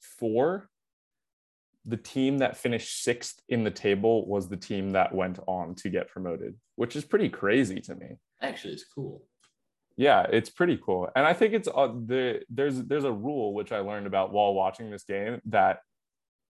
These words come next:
Speaker 1: if it ends in a draw, it's not, um, it, there's no away goal rule. The team that moves on
Speaker 2: Oh.
Speaker 1: is the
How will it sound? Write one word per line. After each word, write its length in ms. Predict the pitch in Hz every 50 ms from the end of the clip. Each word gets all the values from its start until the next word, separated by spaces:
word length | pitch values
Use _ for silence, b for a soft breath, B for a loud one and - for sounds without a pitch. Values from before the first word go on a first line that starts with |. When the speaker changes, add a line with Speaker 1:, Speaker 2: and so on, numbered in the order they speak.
| _ _ _ _ -
Speaker 1:
if 240 | 117 117 - - _ _
it 140 | 123 123 -
ends 300 | - 117 120 135 139 135
in 80 | 147 131
a 40 | 110
draw, 680 | 87 87 98 92 85 95 95 95 104 117 139 156 - - - _
it's 200 | 117 117 117 -
not, 380 | 113 110 110 113 117 117 - - _ _ _ _ _ _ -
um, 420 | 110 104 98 92 90 92 95 92 92 _ _ _ _ _ _ _ _ _ _ _ _ _ _ _ _ _
it, 180 | 117 110 - 107
there's 220 | 120 127 127 123
no 160 | 131 127 131
away 380 | 127 113 98 95 101 104 107 107
goal 240 | - 101 95 92 87
rule. 260 | 95 95 98 95 92
The 60 | - 101
team 300 | - - 127 131 139 139
that 180 | 131 117 - 113
moves 300 | 113 113 110 104 101 -
on 340 | - 101 92 95 101 101
Speaker 2:
Oh. 240 | - - - - - _ _ _ _ _ _ -
Speaker 1:
is 380 | 120 117 113 104 98 98 92
the 460 | 101 104 101 98 98 95 92 95 95